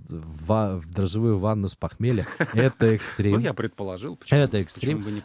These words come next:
Speaker 1: Но
Speaker 2: попробовать?
Speaker 1: анекдот, понимаешь, в чём? Вот этих дрожжевых ванн в России нет. Их просто нет. Это есть в Чехии, ну, где пивное производство.
Speaker 2: Собственно,
Speaker 1: Пон-
Speaker 2: оттуда это, да?
Speaker 1: Да.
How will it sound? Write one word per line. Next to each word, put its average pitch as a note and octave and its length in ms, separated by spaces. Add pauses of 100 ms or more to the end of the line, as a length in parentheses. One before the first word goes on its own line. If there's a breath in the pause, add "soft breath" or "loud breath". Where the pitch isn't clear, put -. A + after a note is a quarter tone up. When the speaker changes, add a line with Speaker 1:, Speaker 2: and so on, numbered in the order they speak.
Speaker 1:
Но D#3+ 180
Speaker 2:
попробовать? G2+ 200
Speaker 1:
анекдот, D3+ 460
понимаешь, F3+ 320
в - 40
чём? G2 200
Вот A2 100
этих D3 260
дрожжевых A#2+ 600
ванн D#3+ 380
в G#2+ 60
России G#2+ 380
нет. D#2 380 (880 soft breath)
Их C3 160
просто A2+ 380
нет. A3 320
Это F3+ 280
есть C3+ 320
в - 80
Чехии, A#2 580
ну, F#3+ 120
где E3+ 160
пивное D#3 320
производство. C3 480
Speaker 2:
Собственно, B2+ 300
Speaker 1:
Пон- C3+ 40
Speaker 2:
оттуда C3+ 300
это, F#2+ 160
да? D#3+ 180
Speaker 1:
Да. A2 200